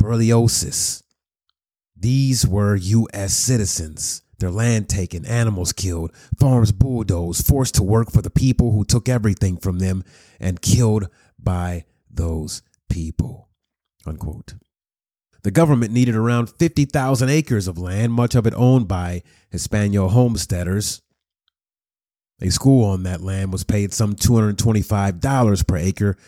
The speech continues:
while Hispanics were paid as little as seven dollars per acre. Congress established a ten million dollar fund to help pay back the heirs of the homesteaders, while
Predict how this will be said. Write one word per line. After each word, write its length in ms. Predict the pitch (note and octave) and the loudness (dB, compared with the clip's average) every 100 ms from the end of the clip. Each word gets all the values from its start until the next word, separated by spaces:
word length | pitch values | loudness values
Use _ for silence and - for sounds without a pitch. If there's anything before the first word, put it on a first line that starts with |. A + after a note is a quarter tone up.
| - _ | -20 _
while 480 | E2 G2 F#2+ F#2+ - _ - | -2 2 2 2 -2 _ -8
Hispanics 480 | F#2+ - A#2 G#2 F#2+ | -6 -2 0 0 0
were 140 | F#2+ | 0
paid 320 | - F#2 F2 F2 | 0 0 -4 -4
as 160 | D#2 | -2
little 180 | F#2 F2 | -2 -2
as 300 | E2+ E2+ E2 - _ | -4 -6 -6 -10 _
seven 440 | - - F#2 E2+ D#2+ | -2 0 0 -4 -4
dollars 460 | G2 G2 F2 E2+ | -2 0 0 0
per 160 | - D2+ | -2 -2
acre. 460 | E2 E2+ D#2+ D#2 _ _ _ _ _ _ _ _ _ _ _ - | -6 -6 -8 -10 _ _ _ _ _ _ _ _ _ _ _ 0
Congress 400 | A#2 A2+ G2 F#2+ | 2 4 2 0
established 540 | - G#2+ G#2 G2 - | 0 2 2 0 0
a 100 | G2 | -2
ten 280 | - A#2+ A2 | 0 -2 0
million 240 | A2 G#2+ | 0 0
dollar 280 | G#2 G#2 F#2 | 0 0 -2
fund 400 | - A#2 A2+ A2+ | 0 2 2 2
to 80 | G#2 | 0
help 220 | G#2 F#2+ | 0 2
pay 140 | G#2+ G2 | 0 0
back 360 | E2+ G#2 G#2 | -2 -2 -2
the 140 | - - | -4 -2
heirs 300 | G#2+ A2+ G#2+ | 0 2 2
of 100 | G2+ | 2
the 100 | G#2+ | 2
homesteaders, 680 | A#2+ A2 - A#2+ A#2 A#2+ F#2 | 4 2 0 2 2 0 0
while 380 | F#2 F2+ F2 | 0 0 -2